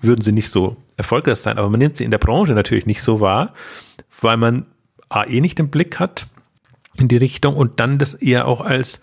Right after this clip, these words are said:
das sind halt nicht die großen Marken, sondern das sind halt Player, die auch da sind. Man kann nicht einschätzen, ich finde im Mobile noch viel weniger dann einschätzen, wie groß und relevant die sind. Man sieht den Seiten oder den Apps die Umsätze nicht an.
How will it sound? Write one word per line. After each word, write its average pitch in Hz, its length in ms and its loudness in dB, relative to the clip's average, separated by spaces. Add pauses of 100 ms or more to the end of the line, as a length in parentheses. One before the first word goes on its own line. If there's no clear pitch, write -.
das - 140 -2
sind 156 140 4
halt 127 100 2
nicht - 160 -4
die - 60 -4
großen 101 320 -2
Marken, 123 400 -4 (120)
sondern 113 280 -6
das 113 160 -6
sind 127 180 0
halt 123 220 -2 (260)
Player, 123 300 2
die 107 140 0
auch 131 180 -2
da 151 180 -2
sind. 143 160 -2
Man 117 100 -2
kann 139 200 0
nicht 165 200 0
einschätzen, 147 560 -2
ich 139 120 -6
finde 143 180 2
im 127 60 2
Mobile 135 400 0 (160)
noch 117 120 -2
viel 117 260 0
weniger 151 280 2
dann 110 140 -4
einschätzen, 113 560 -4
wie 110 80 -2
groß 123 260 0
und 131 80 -2
relevant 101 460 -2
die 147 40 0
sind. 165 360 -4 (580)
Man 110 120 2
sieht 117 260 -2
den 123 240 2 (160)
Seiten 127 460 -2
oder 113 120 2
den 107 140 0
Apps 127 260 -2
die - 120 -2
Umsätze 135 400 2
nicht 104 160 0
an. 117 180 0